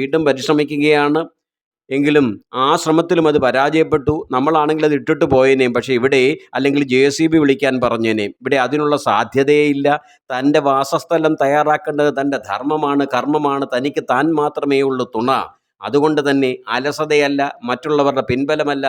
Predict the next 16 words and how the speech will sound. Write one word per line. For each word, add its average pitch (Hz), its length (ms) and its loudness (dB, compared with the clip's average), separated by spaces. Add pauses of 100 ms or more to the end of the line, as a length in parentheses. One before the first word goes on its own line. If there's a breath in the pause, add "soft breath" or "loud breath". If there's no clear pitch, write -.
ആവശ്യമായി 143 460 -4
വരുന്നത്. 143 400 0 (440 soft breath)
അവനവൻ 165 400 2 (100)
വിചാരിച്ചാൽ 151 580 -4 (100)
നേടാൻ 147 300 0 (120)
കഴിയാത്തതായി 151 640 -4
ഒന്നുമില്ല. 151 480 0
നോക്ക്, 147 220 -2 (100)
മൂന്ന് 170 400 2
മിനിറ്റ് 165 420 0
കൊണ്ട് 156 180 2
ആ 147 60 2 (120)
പ്രാണി 147 340 -4
തൻ്റെ 143 280 -2
ശരീരത്തെ 143 560 0 (480 soft breath)
കൃത്യമായി 147 640 0